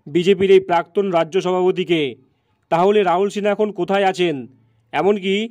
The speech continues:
সোশ্যাল মিডিয়াতেও বেশ কিছুদিন ধরে নিষ্ক্রিয় রয়েছেন তিনি। প্রশ্ন উঠছে, তাহলে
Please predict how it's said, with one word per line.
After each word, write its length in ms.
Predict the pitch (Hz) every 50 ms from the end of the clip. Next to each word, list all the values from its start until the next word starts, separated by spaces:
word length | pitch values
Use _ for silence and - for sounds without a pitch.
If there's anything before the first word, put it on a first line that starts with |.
| - _ _ -
সোশ্যাল 380 | - - 165 160 - 202 208 208
মিডিয়াতেও 520 | 208 214 190 214 226 220 180 185 180 196 214 220 214 - _ _ _ _ _ _ -
বেশ 220 | 143 170 202 220 214 -
কিছুদিন 360 | 226 220 180 208 214 214 214
ধরে 220 | 196 202 196 180 180 185
নিষ্ক্রিয় 480 | 175 175 185 185 - - - 190 220 208
রয়েছেন 320 | 190 196 196 190 202 196 196
তিনি। 260 | 175 190 185 180 175 160 143 120 127 _ _ _ _ _ _ _ _ -
প্রশ্ন 240 | 165 180 175 - 220
উঠছে, 340 | 226 226 220 - - 185 185 190 208 220 - - _ _ _ _ _ _ _ -
তাহলে 360 | 160 170 175 190 208 208 196